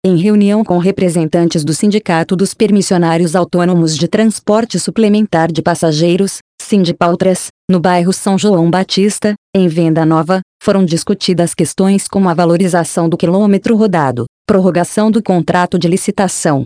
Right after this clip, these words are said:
cessão de um terreno da prefeitura para servir como garagem dos veículos, e a garantia de que familiares possam continuar operando o serviço em caso de morte ou invalidez do titular.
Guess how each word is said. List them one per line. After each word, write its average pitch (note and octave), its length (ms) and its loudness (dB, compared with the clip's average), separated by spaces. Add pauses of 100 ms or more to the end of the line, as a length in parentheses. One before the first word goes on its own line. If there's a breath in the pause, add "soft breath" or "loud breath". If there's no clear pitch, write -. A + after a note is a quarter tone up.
(200)
cessão G#3 480 0
de G3 120 2
um B3+ 80 4
terreno F#3 460 0
da F3 80 0
prefeitura G3+ 600 0
para D#3+ 180 0
servir E3+ 360 0
como G3 240 2
garagem E3 480 0
dos D#3 200 0
veículos, E3+ 640 0 (220)
e F3+ 60 2
a D#3 60 2
garantia D3+ 520 0
de F3+ 100 0
que F3+ 140 -4
familiares F#3 680 0
possam E3 320 -2
continuar F3 560 0
operando F3+ 480 0
o - 20 -2
serviço F3 520 -2
em G3 60 0
caso F#3+ 380 0
de F#3 140 0
morte F3 380 0
ou F#3 40 2
invalidez F3 640 0
do D#3+ 100 -2
titular. D#3+ 520 0